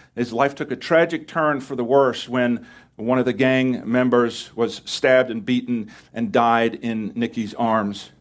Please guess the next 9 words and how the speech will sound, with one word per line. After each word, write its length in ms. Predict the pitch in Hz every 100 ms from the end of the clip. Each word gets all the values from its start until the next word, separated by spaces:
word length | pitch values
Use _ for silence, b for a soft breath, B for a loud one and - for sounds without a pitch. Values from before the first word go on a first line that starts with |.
| _ _ _ _ _ _ _
His 180 | 117 107
reputation 640 | 139 127 143 131 120 107
grew, 480 | 127 143 151 143 143 B B B
and 180 | 120 120
so 300 | - 151 151
did 240 | 143 135
his 320 | 127 131 123 -
haunting 560 | - 139 143 143 123 110
nightmares. 800 | 117 123 127 127 117 95 85 -